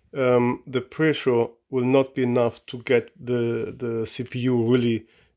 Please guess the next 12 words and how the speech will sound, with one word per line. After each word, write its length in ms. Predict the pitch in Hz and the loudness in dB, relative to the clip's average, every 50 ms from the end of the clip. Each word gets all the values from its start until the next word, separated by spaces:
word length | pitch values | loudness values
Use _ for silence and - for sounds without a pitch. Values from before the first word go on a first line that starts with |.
| _ _ | _ _
touch 320 | - - 135 127 - - 139 | -2 -2 -2 0 0 -2 -2
it 200 | 120 - - - _ _ _ | -2 -2 -6 -16 _ _ _
to 100 | - 127 | -10 -6
the 100 | 120 123 | -4 -4
cooler, 420 | 123 - - 147 131 123 117 110 110 _ _ _ _ _ _ _ _ _ _ _ - | -4 -2 -2 0 0 0 0 -4 -8 _ _ _ _ _ _ _ _ _ _ _ -20
if 160 | 127 - - | -18 -10 -6
you 60 | 131 | -4
understand 380 | 120 113 113 - - 123 117 113 | -4 -4 -4 -6 -4 -4 -4 -2
what 100 | 113 113 | -2 0
I 40 | |
mean. 240 | 113 113 117 110 104 _ _ _ _ - - - - - - - - - - - - - - - - - _ _ _ _ | 0 0 -2 -2 -4 _ _ _ _ -20 -20 -20 -20 -20 -20 -20 -20 -20 -20 -20 -20 -20 -20 -20 -20 -20 _ _ _ _
So, 340 | - - 143 131 - - | -2 0 2 2 2 -2